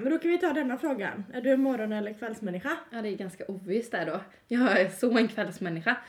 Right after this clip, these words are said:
Speaker 1: Ja.
Speaker 2: Fast sen är jag i och för sig typ trött jämt. Men alltså morgnar är värst. Usch. Jag är inte en morgonmänniska i alla fall.
Speaker 1: Men jag är en sån här, jag är ju också en kvällsmänniska. Alltså väldigt kvällsmänniska. Jag kan typ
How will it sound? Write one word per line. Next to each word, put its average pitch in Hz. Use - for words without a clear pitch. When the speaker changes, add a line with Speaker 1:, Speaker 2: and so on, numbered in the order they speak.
Speaker 1:
Ja. 156
Speaker 2:
Fast 254
sen 240
är 370
jag 196
i 190
och 196
för 196
sig 170
typ -
trött 165
jämt. 180
Men 196
alltså 190
morgnar 185
är 180
värst. -
Usch. 220
Jag 190
är -
inte 185
en 170
morgonmänniska 175
i 180
alla 175
fall. 220
Speaker 1:
Men 294
jag 330
är 247
en 233
sån 226
här, 196
jag 262
är 208
ju 185
också 208
en 208
kvällsmänniska. 190
Alltså 208
väldigt 185
kvällsmänniska. 185
Jag 202
kan 196
typ 185